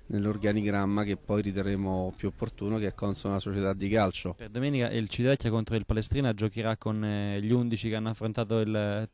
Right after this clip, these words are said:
Speaker 2: il Turris, oppure ci saranno già significativi cambiamenti?
Speaker 1: Ma questo lo, lo sapremo domani mattina.
Speaker 2: Va bene, la ringraziamo.
Speaker 1: Prego.
Speaker 2: Mister Stefano Ferretti, oggi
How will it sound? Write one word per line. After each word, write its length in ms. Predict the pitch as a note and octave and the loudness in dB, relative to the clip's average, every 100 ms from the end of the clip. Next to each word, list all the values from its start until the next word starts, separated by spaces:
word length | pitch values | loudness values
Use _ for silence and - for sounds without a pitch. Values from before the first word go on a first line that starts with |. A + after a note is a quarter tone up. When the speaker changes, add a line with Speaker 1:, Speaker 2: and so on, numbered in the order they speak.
| - | -4
Speaker 2:
il 240 | A2 G#2+ | -2 0
Turris, 500 | - D#3+ E3 D3 - | 4 4 4 0 -2
oppure 280 | A#2 - B2+ | -2 2 4
ci 100 | A2 | 4
saranno 200 | A#2 A2 | 2 0
già 240 | G#2+ B2 - | 4 2 2
significativi 640 | - A#2+ A#2 A2+ A2+ A#2+ | -2 0 2 4 4 4
cambiamenti? 580 | A2 A2 G#2 G2 F#2 F#2+ - - - - - - - - | 4 4 4 4 2 -4 -8 -16 -20 -20 -20 -20 -20 -8
Speaker 1:
Ma 240 | C3+ A2 - | -4 -4 -2
questo 400 | - F3+ - D3+ | 2 4 4 4
lo, 180 | C3 B2+ | 6 4
lo 120 | B2 | 4
sapremo 880 | B2 B2 A#2+ A#2 A2 A2 A2 A2 A2+ | 2 2 4 6 6 6 6 4 4
domani 280 | A#2 A#2 G#2+ | 2 4 4
mattina. 440 | G#2 - E2 F2 - - - - - - - - - - | 0 -4 -6 -6 -10 -16 -20 -20 -20 -20 -20 -20 -20 -8
Speaker 2:
Va 100 | - | 2
bene, 360 | G#2+ G#2 G#2 A#2 | 6 8 8 8
la 120 | A2 | 8
ringraziamo. 420 | A2 A2 G#2 G2+ F2 | 8 8 8 6 6
Speaker 1:
Prego. 220 | F#2+ G#2+ - - - | 0 -12 -14 -14 -8
Speaker 2:
Mister 380 | C3+ C#3+ - C3+ - | -2 0 0 -2 -2
Stefano 480 | - D#3 D3+ C3+ | 0 2 4 4
Ferretti, 520 | B2+ D3 E3 E3+ E3+ - | 4 4 4 4 2 4
oggi 360 | C3+ C#3 B2+ | 4 6 4